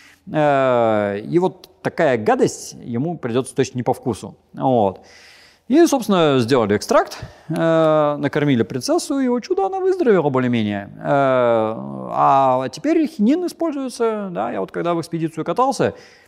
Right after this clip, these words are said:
э, в Судан, мне там добрые археологи в Египте купили этот хинин.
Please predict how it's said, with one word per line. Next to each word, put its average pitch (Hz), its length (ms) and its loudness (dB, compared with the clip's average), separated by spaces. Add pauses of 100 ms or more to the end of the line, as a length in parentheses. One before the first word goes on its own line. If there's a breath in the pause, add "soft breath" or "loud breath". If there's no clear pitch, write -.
(140)
э, 139 140 -4
в - 20 -2
Судан, 110 640 -2
мне 180 120 -10
там 139 160 -6
добрые 123 280 2
археологи 139 1080 0
в - 20 -8
Египте 113 360 -8
купили 110 360 -4
этот 98 220 -6
хинин. 320 400 0